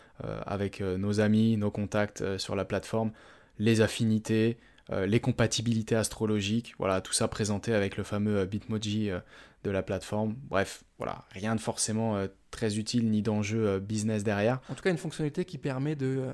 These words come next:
Speaker 2: resserrer un peu les liens entre utilisateurs et qui va pouvoir leur donner un moyen supplémentaire d'échanger entre eux. Et on termine cette revue du social avec le dernier sujet qui est YouTube. Donc la plateforme américaine annonce l'annulation officielle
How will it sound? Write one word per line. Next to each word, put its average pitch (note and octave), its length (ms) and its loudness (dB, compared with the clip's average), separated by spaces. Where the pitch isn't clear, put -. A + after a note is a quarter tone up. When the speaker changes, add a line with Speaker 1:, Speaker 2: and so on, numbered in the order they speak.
Speaker 2:
resserrer C#3 360 -4
un D3+ 80 -2
peu C#3+ 120 -6
les C#3 100 0
liens C#3+ 160 0
entre C#3+ 160 -4
utilisateurs C#3+ 560 -4
et C#3+ 60 -10
qui - 100 -12
va C3+ 80 -4
pouvoir D3 500 -4
leur C3 140 -6
donner C3+ 280 2
un C#3+ 60 2
moyen C#3 280 2
supplémentaire D3+ 580 -2
d'échanger B2+ 440 -4
entre A2 240 -6
eux. D3+ 120 0
Et C3+ 140 2
on D3 80 2
termine E3+ 340 4
cette D3+ 240 -2
revue F3 340 0
du F3 120 -4
social E3 640 -2
avec C3+ 400 -2
le C#3+ 160 0
dernier C3+ 260 2
sujet D3 320 -2
qui - 180 -4
est C#3 40 2
YouTube. D#3 480 -2
Donc C3+ 180 -4
la C3 60 -2
plateforme C3+ 400 -2
américaine C#3 560 -2
annonce D#3 360 -4
l'annulation D3 640 -2
officielle E3 560 -2